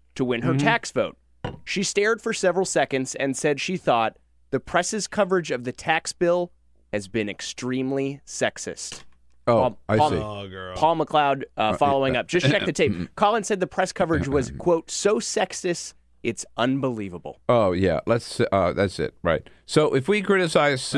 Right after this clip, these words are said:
Speaker 2: Susan
Speaker 3: bad.
Speaker 2: Collins
Speaker 3: That's bad.
Speaker 2: for voting for this turkey, we're sexist. If we criticize Tim Scott for voting for it, I guess we're racist as well, right?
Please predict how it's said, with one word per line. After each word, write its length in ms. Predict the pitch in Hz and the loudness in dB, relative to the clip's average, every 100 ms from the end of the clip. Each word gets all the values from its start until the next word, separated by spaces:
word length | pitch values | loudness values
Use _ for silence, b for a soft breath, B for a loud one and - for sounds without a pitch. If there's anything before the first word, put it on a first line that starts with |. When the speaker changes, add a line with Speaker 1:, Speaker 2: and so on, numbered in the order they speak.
| 127 | 0
Speaker 2:
Susan 80 | 120 | 0
Speaker 3:
bad. 80 | 123 | 2
Speaker 2:
Collins 380 | 190 185 160 147 | 4 4 2 0
Speaker 3:
That's 60 | 131 | -4
bad. 280 | - 76 69 | -10 -12 0
Speaker 2:
for 120 | 123 | 2
voting 360 | 117 139 131 120 | 4 4 2 2
for 180 | 123 | 2
this 240 | 110 107 - | 2 2 0
turkey, 500 | 113 104 110 98 92 b b - | 0 0 2 0 -2 b b -2
we're 140 | 110 | 0
sexist. 680 | 107 - 117 - 98 92 - | 2 2 0 0 0 0 -2
If 100 | - | -2
we 120 | 113 117 | -2 2
criticize 580 | 180 147 131 123 117 | 2 2 4 2 2
Tim 220 | - 113 95 | 0 0 2
Scott 420 | - 160 151 - | 0 2 2 2
for 140 | 127 | 0
voting 300 | 110 107 101 | 2 2 2
for 200 | 95 98 | 2 2
it, 80 | 92 | 2
I 100 | 92 | 2
guess 260 | 90 87 - | 2 0 0
we're 100 | 85 | 0
racist 560 | 82 80 - 62 - | 2 0 -2 -6 -6
as 140 | 65 76 | -8 -4
well, 240 | 71 50 | -4 -4
right? 240 | - 76 | -4 -2